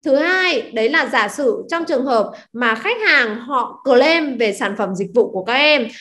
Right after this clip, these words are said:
khách hàng gọi điện trực tiếp cho em và khách hàng yêu cầu em sẽ phải xử lý cho khách hàng hoặc là gặp gỡ trực tiếp với quản lý cấp trên của các em,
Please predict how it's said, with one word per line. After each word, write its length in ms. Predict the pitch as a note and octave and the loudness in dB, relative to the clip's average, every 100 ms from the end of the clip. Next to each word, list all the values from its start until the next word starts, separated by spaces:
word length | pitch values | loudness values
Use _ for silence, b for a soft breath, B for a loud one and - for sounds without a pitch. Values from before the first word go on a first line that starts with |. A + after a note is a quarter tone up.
| B G4 | B 0
khách 180 | A4+ | 2
hàng 140 | F4 A#3+ | 2 2
gọi 200 | C4+ B3+ | 2 2
điện 200 | D4 A3+ | 2 0
trực 100 | C4 B3+ | -4 -4
tiếp 100 | E4+ F#4+ | -4 -2
cho 100 | F4+ | 0
em 360 | D#4 D#4+ D4 - B - | 2 0 -2 -6 B -2
và 140 | A#3 | 0
khách 220 | D4 A4+ | 2 0
hàng 140 | D#4+ A#3+ B3+ | 0 -2 -2
yêu 220 | F4 F4 D#4 | -4 -2 2
cầu 260 | B3+ G#3+ - | 2 2 2
em 240 | D4+ D4 C4 | 0 0 -4
sẽ 220 | C4+ E4 | -6 -4
phải 220 | E4 A#3+ G3 | -2 -2 -4
xử 280 | - G3+ F#3+ | -2 -2 0
lý 240 | G3 B3 | -2 -4
cho 100 | D4+ | -4
khách 200 | D4+ F#4 | -4 -4
hàng 340 | F#4+ D#4 A#3+ F#3 B B | 0 2 2 -2 B B
hoặc 240 | F#4 D4 C4 | 0 2 2
là 360 | A#3 A3+ G#3 A3 | 2 4 2 -2
gặp 100 | A3 G3+ | -4 0
gỡ 180 | B3+ C#4 - | 0 0 -2
trực 120 | G#3+ B3+ | -4 0
tiếp 140 | G#4 G#4+ | -2 -2
với 80 | G#3+ | -2
quản 340 | - G#3 G3+ | 0 0 -2
lý 200 | G3 G#3+ | -4 -4
cấp 100 | D4+ D#4 | -6 -2
trên 240 | C#4 C4+ | -2 -2
của 140 | G3+ F#3 | -6 -4
các 60 | A3+ | 0
em, 280 | C4+ C4+ | 2 2